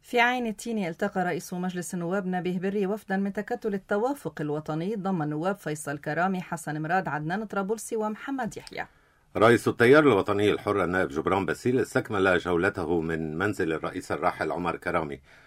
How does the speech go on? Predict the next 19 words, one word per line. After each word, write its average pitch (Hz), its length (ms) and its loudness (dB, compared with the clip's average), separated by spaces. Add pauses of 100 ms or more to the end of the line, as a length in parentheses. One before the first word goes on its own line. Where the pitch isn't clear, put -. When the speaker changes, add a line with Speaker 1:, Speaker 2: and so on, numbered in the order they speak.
(140)
Speaker 2:
في 101 120 0
الرملة 85 420 2
البيضاء، 80 440 2
حيث 92 300 -4
التقى - 340 -2
النائب 85 240 -2
فيصل 95 340 -4
كرامي 92 420 0 (480)
وأعضاء 113 420 6
تكتل 113 640 0
التوافق 90 580 -2
الوطني، 78 440 -4 (360)
وقال: 110 600 4 (180)
"لا 117 220 6
حل - 340 0
إلا 95 240 2
بالتفاهم 113 680 0
على 87 420 2
رئيس". - 560 -6